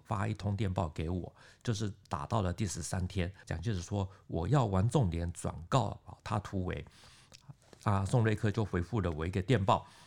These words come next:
说：“杨三吉还有三千多的伤兵，不忍突围而令其被害，啊，这个怕遭杀害，所以决定要与阵地共存亡。”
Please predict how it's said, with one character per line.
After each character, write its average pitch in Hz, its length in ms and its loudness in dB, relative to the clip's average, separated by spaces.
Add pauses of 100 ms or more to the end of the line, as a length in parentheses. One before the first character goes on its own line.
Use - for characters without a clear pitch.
(260)
说 107 280 2 (1120)
：“杨 120 200 6
三 165 260 6
吉 87 280 0
还 98 180 2
有 104 160 2
三 117 240 2
千 110 240 2
多 107 180 0
的 90 120 0
伤 98 240 2
兵， 101 240 0 (340)
不 170 160 6
忍 85 220 4
突 113 260 -2
围 82 320 2
而 87 160 -2
令 107 220 2
其 - 200 -2
被 92 220 2
害， 82 360 -2
啊， - 180 -8 (100)
这 92 180 -6
个 80 220 -6 (340)
怕 85 360 -4
遭 95 180 0
杀 107 180 0
害， 95 240 0 (360)
所 113 160 2
以 104 120 2
决 98 200 2
定 120 180 2
要 110 160 4
与 78 200 -2
阵 127 220 2
地 107 140 2
共 95 220 0
存 92 240 0
亡。” 76 180 -2